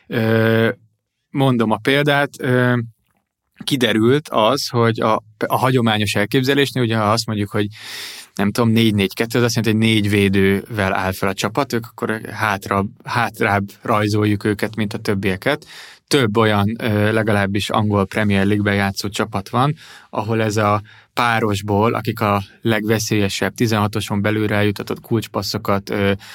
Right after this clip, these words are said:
adják, az egyik az egy szélső hátvéd. Vagy ő fut be a védelem mögé, és kapja meg a labdát, vagy ő az, aki bejátsza. Ez is már két különböző, ö, ö, ö, taktikai elképzelés. De, de ez átírja azt a,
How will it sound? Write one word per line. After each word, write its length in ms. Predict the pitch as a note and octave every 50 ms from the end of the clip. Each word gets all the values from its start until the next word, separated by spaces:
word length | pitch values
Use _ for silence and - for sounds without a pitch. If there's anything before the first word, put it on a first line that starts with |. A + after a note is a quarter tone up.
| - - -
adják, 460 | - A2+ A#2 C#3 C#3 D3+ D3+ D3 -
az 100 | C3+ C3
egyik 280 | C3+ D3 C3+ C3 C3+ -
az 120 | C3 A2+
egy 100 | B2+ B2
szélső 420 | G#2+ - - A2 G#2 G2 - - G#2
hátvéd. 580 | G2 F#2+ F2+ F2 - - G2 F#2 F2+ G2+ G2+ - - _ _ _ _ _
Vagy 280 | - A#2+ B2+ B2+ B2
ő 180 | C3 B2+ B2 A#2+
fut 320 | A#2 - A#2+ A2+ G#2 G#2+
be 280 | A2 A2+ G#2+ G2+ G2+ G2+ - - - - - _
a 120 | - B2
védelem 380 | G#2 A#2 A2+ A2 A2+ G#2+ G#2+ G#2
mögé, 200 | G#2 G#2 G2+ G#2
és 140 | G2+ - -
kapja 260 | - A2 A2 - D3
meg 120 | D3 D3
a 40 | D3+
labdát, 380 | D3+ D3+ C#3+ D3 D3+ D3 C#3 -
vagy 160 | C3 B2 A#2
ő 140 | A#2+ A#2 A2+
az, 140 | G#2 G2+ A2
aki 200 | G2 - - G#2+
bejátsza. 640 | G2+ G#2 G2+ G2+ G2 G#2+ - - - C3+ C3+ C#3
Ez 100 | C3 A2+
is 160 | G#2+ G#2 G#2+
már 200 | - G2+ G2+ G2+
két 240 | - - G#2+ G2 -
különböző, 640 | - A2+ G#2 G2+ G2+ G2+ G2+ G2 G#2+ G#2+ G2+ G#2 G2+ - - - - - - _
ö, 460 | - B2+ G#2 G2+ G2+ G2+ G2+ G2 G2 G2 - -
ö, 460 | A2 G2+ G2+ G2+ G2+ G2 F#2+ G2 G2 -
ö, 300 | - A2 G2+ G2 F#2+ F#2+
taktikai 680 | F#2+ - G#2 G#2+ - - A2+ A2+ - G2 F#2+ G2 F#2+ F#2+ - _
elképzelés. 840 | - - G2 G2 F#2+ - A#2+ A#2+ A#2+ C#3 D3 D3+ D#3+ D#3+ D#3+ D#3+ - - - - - - - - - _ _ -
De, 380 | B2 A#2 C3 C3 C3+ C3+ C#3 -
de 100 | D3 C#3+
ez 100 | D3 D3+
átírja 600 | E3+ D3+ A#2 A#2 - A#2 A2+ A2+ A2 G#2+ G#2 G#2+
azt 280 | B2 - B2 A#2 - -
a, 200 | A#2+ A2+ A2